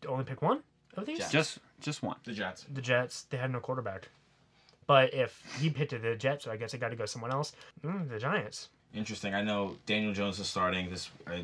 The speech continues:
Speaker 2: Daniel Jones is starting this week, and we'll, that, that is, this is gonna be a proving test for, for, for D J. Um, I'm, but Giants do need, they got some stuff they need to work on.
Speaker 3: I'm gonna say the Panthers, mm, because their defense hasn't looked as good as I thought it was. Cam Newton is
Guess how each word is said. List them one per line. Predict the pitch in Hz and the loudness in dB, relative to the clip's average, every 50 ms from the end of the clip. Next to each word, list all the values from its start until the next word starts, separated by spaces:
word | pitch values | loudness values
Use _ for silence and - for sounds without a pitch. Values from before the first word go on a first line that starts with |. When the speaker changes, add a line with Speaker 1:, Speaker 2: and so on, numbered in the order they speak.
| - - | -4 -2
Speaker 2:
Daniel | 98 95 95 92 | -2 0 0 0
Jones | 92 90 90 | -2 -4 -4
is | 90 | -4
starting | - - 92 90 85 | -4 -4 -2 -2 -2
this | 82 80 - - | -4 -6 -6 -6
week, | 90 87 - | -6 -6 -6
and | 92 87 87 | -6 -6 -6
we'll, | 90 87 | -6 -6
that, | 73 - 92 95 95 95 87 | -4 -2 0 0 0 0 2
that | - 107 104 104 | 4 6 6 6
is, | 98 - | 6 4
this | - 104 95 | -2 -2 -2
is | 107 | 0
gonna | 95 107 107 | 2 2 4
be | 110 110 | 4 4
a | 107 | 4
proving | - 127 117 110 107 | 4 2 2 2 0
test | 98 - 101 95 92 - - | 2 2 2 2 2 -2 -6
for, | - 95 87 87 85 - - - - - | -6 -4 -4 -4 -4 -8 -14 -20 -20 -20
for, | - - 98 92 78 69 - | -6 -4 -4 -4 -4 -6 -8
for | - - 87 | -8 -6 -6
D | 85 87 85 | -4 -4 -4
J. | 80 87 85 82 82 82 78 - - - - - _ - | -2 0 0 0 0 -2 -4 -10 -18 -20 -20 -20 _ -10
Um, | 73 76 76 78 78 73 - | -8 -6 -6 -4 -6 -6 -4
I'm, | - 87 95 95 82 73 - - - | -2 -2 -2 -2 -2 -6 -10 -16 -4
but | - 95 90 - - - - - - - | -2 0 0 0 -4 -10 -20 -20 -18 -8
Giants | - 101 98 101 104 101 - - | -4 0 0 2 0 0 -2 -6
do | - 98 95 92 | -4 -4 -2 0
need, | 95 98 101 98 - - - - - _ | 2 0 0 0 -4 -10 -20 -20 -20 _
they | - 80 | -10 -8
got | 82 85 87 | -6 -6 -6
some | - 104 98 | -6 -6 -2
stuff | 101 123 120 110 | -2 -2 -2 -2
they | 107 95 | -2 -4
need | 92 87 | -4 -6
to | 87 | -4
work | 85 85 82 87 | -6 -6 -6 -6
on. | 82 80 82 90 - | -6 -8 -8 -10 -14
Speaker 3:
I'm | - - - 156 180 | -6 0 0 2 2
gonna | 175 151 123 | 2 2 0
say | - - 113 | 0 -4 -6
the | - - | -8 -8
Panthers, | - - 107 - - - - - - - - - _ _ - | -8 -6 -6 -6 -8 -10 -12 -12 -12 -14 -18 -20 _ _ -4
mm, | 117 113 113 | -2 -2 -2
because | 110 110 110 - 123 113 110 110 107 104 107 | -2 -2 -2 0 0 0 0 -2 -2 -4 -2
their | 113 120 123 127 120 | 0 0 2 2 0
defense | 107 107 123 127 117 123 123 117 110 | 0 0 0 0 0 0 -2 -2 0
hasn't | - 117 117 117 117 110 98 - - | 0 -2 0 0 -2 -4 -6 -8 -4
looked | 110 120 120 113 - 120 | -2 -2 -2 -2 -2 -4
as | 113 104 107 | -4 -4 -2
good | 110 117 117 | 0 0 0
as | 113 107 113 | 0 0 -2
I | 117 113 | -4 -4
thought | - - 127 123 120 | 0 0 2 2 2
it | 110 | 0
was. | 107 117 117 113 110 113 - - - - - - - - - _ _ | -2 -2 -2 -2 -4 -6 -10 -14 -20 -20 -20 -20 -20 -20 -20 _ _
Cam | - - 165 165 147 135 139 | 0 2 4 6 6 6 6
Newton | 135 127 131 117 107 120 120 113 | 6 6 6 4 4 2 2 2
is | 101 92 110 117 110 107 107 101 - - - | 2 2 2 0 0 -2 -4 -6 -8 -10 -12